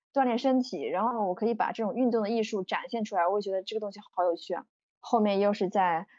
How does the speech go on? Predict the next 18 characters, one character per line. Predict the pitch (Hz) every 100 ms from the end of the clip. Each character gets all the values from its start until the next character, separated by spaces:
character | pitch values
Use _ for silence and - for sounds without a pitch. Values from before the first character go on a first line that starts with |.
| _
那 | 196 185
个 | 175 175
舞 | 185
社 | - 208
里 | 175
碰 | 156 220 185
到 | 208 175 170
这 | 185
个 | 170 156
冬 | 180 175
梅 | 180
尔， | 170 - _
我 | -
们 | 175 190
一 |
起 | - 165
跳 | - 196
house， | 185 185 196 -